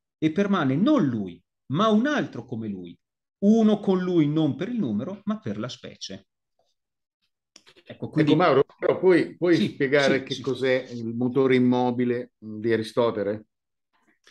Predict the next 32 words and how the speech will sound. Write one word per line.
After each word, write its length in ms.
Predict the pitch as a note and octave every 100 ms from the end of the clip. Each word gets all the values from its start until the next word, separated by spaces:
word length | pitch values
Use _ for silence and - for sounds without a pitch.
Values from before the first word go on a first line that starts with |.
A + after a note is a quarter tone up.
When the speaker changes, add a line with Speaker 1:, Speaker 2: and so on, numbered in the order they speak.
| _ _ _ _ _ _ _ -
Speaker 1:
Allora, 600 | A3+ C#3+ A2+ A2 - -
Speaker 2:
Brevemente, 840 | - D#3 D#3 D#3+ D#3+ E3 C#3+ C3
Speaker 1:
ehm, 100 | A#2
Speaker 2:
mi, 280 | A#2+ A#2 A#2+ A#2
mi 60 |
rendo 260 | B2+ C3+ C3+
conto 300 | C#3 C3+ B2
che, 80 | A#2
insomma, 240 | A2+ A#2+
ti 40 | G2
ho 40 |
Speaker 1:
brevis-, 180 | G#2 A#2
Speaker 2:
fatto 140 | A#2
una 100 | A#2
domanda 380 | A#2 A#2+ B2+ A2
che 240 | G2 G2 _ _ _ - - - _ -
Speaker 1:
No, 400 | G#3 D4 C4 D#3+
no, 220 | D#3+ C#3+
è, 120 | C3
è, 180 | C3 C3
è 100 | C3+
una 200 | C#3+ C#3+
cosa 340 | D#3+ D3+ D#3
interessantissima. 1000 | D3+ C#3+ C#3+ C#3 - C#3 C3+ B2 - A#2+ D3
Dunque, 580 | F#3 B2+ - A2 - _ _ _ _ _ _ _ _ _ _ _ _ _ _
chi 180 | - B3+
detta 340 | E3+ E3 G3+
le 120 | G3 D#3
regole 360 | C3+ C3+ A#2+
del 140 | G#2+ G#2
gioco 260 | A#2+ A#2
cosmico? 680 | G#2+ B2 D3+ E3+ E3+ F#3+ F#3+